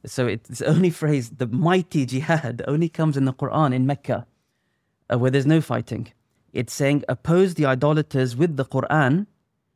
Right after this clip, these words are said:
and wage a mighty jihad with this Quran." And so the idea was,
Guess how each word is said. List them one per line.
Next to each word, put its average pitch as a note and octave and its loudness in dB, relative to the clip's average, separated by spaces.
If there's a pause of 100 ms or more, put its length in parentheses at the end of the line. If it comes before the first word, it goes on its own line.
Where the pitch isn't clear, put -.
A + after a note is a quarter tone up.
(340)
and B2+ 2
wage E3 2
a D3 2
mighty D#3 2
jihad C#3+ -2
with C3 0
this B2+ -4
Quran." A#2+ -2 (600)
And C3 0
so D3+ -2
the C#3+ 2
idea D3+ 2
was, C#3+ 0